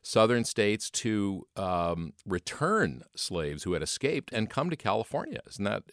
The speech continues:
so? So Cal-, states like California are not completely, <laughs> uh, in any sense, immune from, from this history.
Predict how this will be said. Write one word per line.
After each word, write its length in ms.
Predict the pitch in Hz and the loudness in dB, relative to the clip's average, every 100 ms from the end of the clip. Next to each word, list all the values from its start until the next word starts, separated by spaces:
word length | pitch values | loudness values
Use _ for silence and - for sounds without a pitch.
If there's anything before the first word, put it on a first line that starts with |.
| - | -4
so? 260 | - 120 | 0 2
So 200 | 113 123 | 2 0
Cal-, 300 | 117 156 170 - | 2 2 2 0
states 360 | - - 180 | -6 -2 2
like 120 | 156 135 | 2 2
California 580 | 127 107 139 143 139 131 - - - | 4 4 2 2 2 0 -10 -20 -2
are 120 | 117 | 2
not 240 | 113 113 | 4 2
completely, 580 | - 98 120 113 - 98 - | 0 -2 0 2 0 0 -6
<laughs> 140 | - - | -20 -4
uh, 220 | 90 85 - | 0 0 -2
in 140 | 95 | 0
any 140 | 117 147 | 2 2
sense, 340 | - 80 82 | 0 -2 -2
immune 500 | 92 90 160 208 - | -2 0 0 -2 -8
from, 380 | - 87 80 78 | -4 -2 -2 -4
from 240 | - 87 | -4 -2
this 160 | 82 76 | 0 -2
history. 460 | - 147 - - | -4 -4 -6 -14